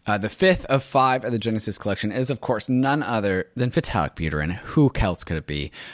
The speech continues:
Uh, <laughs> and we are going to tokenize episode ninety-nine, Endgame, which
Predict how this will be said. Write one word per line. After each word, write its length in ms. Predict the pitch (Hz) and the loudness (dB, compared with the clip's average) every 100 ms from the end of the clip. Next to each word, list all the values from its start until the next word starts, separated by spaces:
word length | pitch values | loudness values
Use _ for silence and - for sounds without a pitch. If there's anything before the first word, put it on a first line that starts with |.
| - | -4
Uh, 320 | 90 87 85 | 0 2 0
<laughs> 60 | - | 0
and 260 | 120 117 123 | 2 0 2
we 120 | 120 | 2
are 60 | |
going 180 | 117 120 | 2 0
to 20 | |
tokenize 400 | 101 131 123 104 - | 0 0 0 -2 -2
episode 380 | 135 - 123 - | -2 2 2 2
ninety-nine, 1000 | 110 104 110 170 156 165 147 98 67 71 - - - - | -2 0 0 0 2 2 2 0 -2 -8 -14 -20 -20 0
Endgame, 680 | 151 170 147 104 90 65 78 - - - _ | 2 2 0 -2 -4 -6 -12 -14 -20 -20 _
which 240 | 120 107 | 0 2